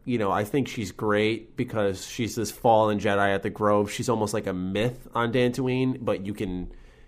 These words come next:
convert her and then ma-, or, or, like, keep her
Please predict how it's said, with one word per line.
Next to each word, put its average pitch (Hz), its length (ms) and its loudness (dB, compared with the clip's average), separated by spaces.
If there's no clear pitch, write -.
convert 117 500 2
her 113 420 4
and 113 140 0
then 107 120 0
ma-, 110 220 0
or, 113 120 4
or, 107 160 0
like, 95 260 -2
keep 143 220 0
her 117 240 6